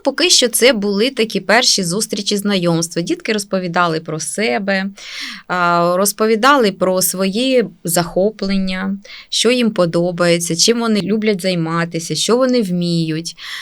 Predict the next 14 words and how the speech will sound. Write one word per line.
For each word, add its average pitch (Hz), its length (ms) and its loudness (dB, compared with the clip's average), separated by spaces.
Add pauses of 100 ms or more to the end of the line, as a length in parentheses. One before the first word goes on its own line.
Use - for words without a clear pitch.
(180)
А, 165 420 0 (320)
ну 226 260 2 (100)
і 226 320 4
розмальовували 196 1080 2
вони, 175 320 0
такі 180 320 -4
в 185 120 -2
них 185 300 -6
невеличкі 196 680 2
такі 165 300 -4
були 165 240 -2
вправи, 247 500 2
невеличкі 180 600 -2
завдання. 233 840 0